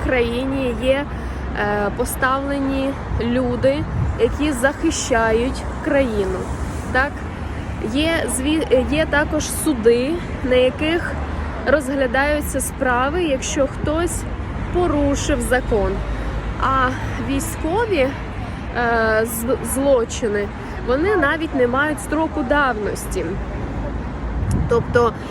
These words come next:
якщо людина щось порушила, то вона навіть може пройти багато часу, але якщо її знайдуть, то її і мають право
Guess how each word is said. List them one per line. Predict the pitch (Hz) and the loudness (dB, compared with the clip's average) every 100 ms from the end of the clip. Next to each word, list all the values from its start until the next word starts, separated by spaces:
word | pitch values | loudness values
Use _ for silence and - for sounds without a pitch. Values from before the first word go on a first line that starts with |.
| - - | -4 0
якщо | 226 - 302 302 294 - 247 | 0 2 2 2 0 -2 0
людина | 240 247 254 240 226 | 0 2 4 4 2
щось | 226 262 233 - - - - - | 0 2 2 0 -8 -6 -6 -2
порушила, | 247 294 349 - 370 339 392 427 - | 0 0 -2 -2 0 2 2 2 2
то | 254 240 254 262 - - - | 4 4 2 -2 -8 -10 -4
вона | 240 247 277 311 - - - - | -2 2 2 2 -4 -12 -12 -2
навіть | 247 277 285 254 | 0 2 0 0
може | 269 277 285 | 0 4 2
пройти | - 247 254 285 240 | 4 4 4 0 0
багато | 220 226 226 - 220 | 0 0 -2 2 0
часу, | 190 262 285 359 - 370 - - - | 2 2 2 2 0 -2 -2 -8 -4
але | - 240 262 | 0 4 4
якщо | 262 247 - - 269 | 4 0 -2 0 2
її | 240 233 214 226 208 208 233 | 2 -2 0 2 2 0 -2
знайдуть, | 220 240 247 226 220 381 - - - - - | -2 0 2 2 4 2 2 -4 -10 -10 -2
то | 262 302 320 | 2 2 2
її | 262 240 226 294 - | 0 -2 2 0 2
і | 233 | 0
мають | 247 269 269 - | 2 2 0 -2
право | 247 226 233 233 233 | -2 0 0 0 0